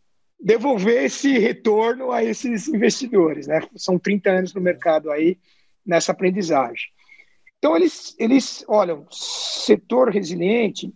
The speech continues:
menos, menos, menos risco, apesar de riscos, porque o Brasil é um país de risco, né? É,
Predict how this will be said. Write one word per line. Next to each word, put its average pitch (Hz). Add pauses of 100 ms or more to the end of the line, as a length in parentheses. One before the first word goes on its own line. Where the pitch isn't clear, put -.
menos, 190 (220)
menos, 180 (180)
menos 170
risco, - (1040)
apesar 175
de 165
riscos, 202
porque -
o 151
Brasil 160
é 170
um 170
país 156
de 151
risco, 190
né? 185 (600)
É, 151